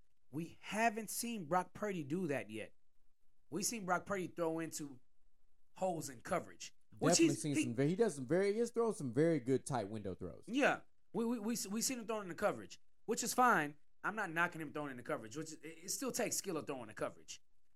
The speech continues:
Speaker 1: because you still gotta be able to read the defense throwing the coverage.
Speaker 2: One hundred percent.
Speaker 1: But when you get to a point where on defense was like, "I'm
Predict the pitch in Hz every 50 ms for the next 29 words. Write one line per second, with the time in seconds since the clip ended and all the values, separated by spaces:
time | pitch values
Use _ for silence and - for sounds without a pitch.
0 | - 135 147 175 170 143 190 180 - 214 196 175 170 160 156 156 165 160 147 143
1 | 135 143 147 127 123 117 117 139 135 135 123 113 - - 139 127 117 113 - 139
2 | 120 95 92 - 135 160 175 175 160 147 - - - 113 - - - - - -
3 | - - - - - - - - - - - - 113 120 147 127 107 117 131 175
4 | 208 208 202 196 196 196 190 - - - - - - - - - - - - -
5 | - - - - - - - - - - - - - - - - - 143 165 151
6 | 156 - - - 160 139 - - - 175 165 135 123 135 143 139 135 127 123 120
7 | 120 - - - - - - - - - - - - - - - - - - -
8 | 127 131 120 113 139 147 147 143 131 131 127 135 127 117 120 110 104 - - -
9 | - - - - - - - - - - - - - - - - 156 202